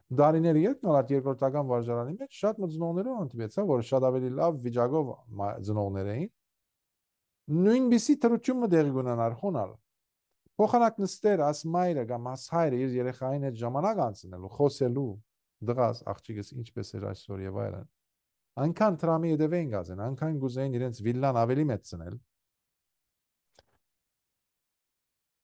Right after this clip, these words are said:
Հազիվ նշմարեն, որ զավակը, ասենք թե քիչ մը, ասպես, ը, վերաբահություն ունի կամ չի խոսիր կամ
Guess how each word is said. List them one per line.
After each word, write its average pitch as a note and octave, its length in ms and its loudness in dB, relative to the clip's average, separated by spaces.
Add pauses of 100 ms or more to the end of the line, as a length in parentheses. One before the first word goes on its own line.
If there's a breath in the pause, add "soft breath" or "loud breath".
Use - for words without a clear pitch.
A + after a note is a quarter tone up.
(120)
Հազիվ F#3 340 4
նշմարեն, F3 560 2
որ D#3 160 0
զավակը, C#3+ 420 0
ասենք A#2+ 300 -8
թե B2 80 -8
քիչ A#2+ 240 -16
մը, A#2+ 180 -4 (880)
ասպես, - 440 -10 (180)
ը, F#2+ 300 -12
վերաբահություն A2 760 0
ունի G#2+ 160 -6
կամ F#2+ 220 -6
չի D3 120 -6
խոսիր G#2+ 400 -6
կամ F#2+ 220 -8